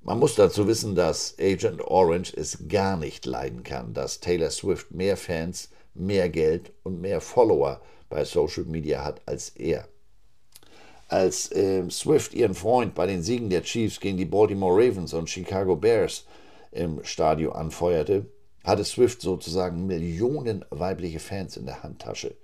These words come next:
Die Einschaltquoten unter den achtzehn bis vierundzwanzigjährigen Frauen stieg um zwei Drittel.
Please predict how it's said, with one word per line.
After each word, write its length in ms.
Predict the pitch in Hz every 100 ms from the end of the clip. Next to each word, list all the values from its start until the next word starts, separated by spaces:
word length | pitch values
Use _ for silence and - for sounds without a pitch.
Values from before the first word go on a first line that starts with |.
| - - - - - -
Die 160 | 90 -
Einschaltquoten 880 | 151 160 113 92 - 87 82 -
unter 320 | 67 - 95 87
den 240 | 87 -
achtzehn 420 | 120 110 - 101
bis 160 | 92 -
vierundzwanzigjährigen 1000 | - 123 104 101 101 95 92 95 85 78
Frauen 380 | - 98 104 73
stieg 340 | - 110 -
um 220 | 95 92
zwei 520 | - - 90 95 117 113
Drittel. 520 | - 98 226 90 -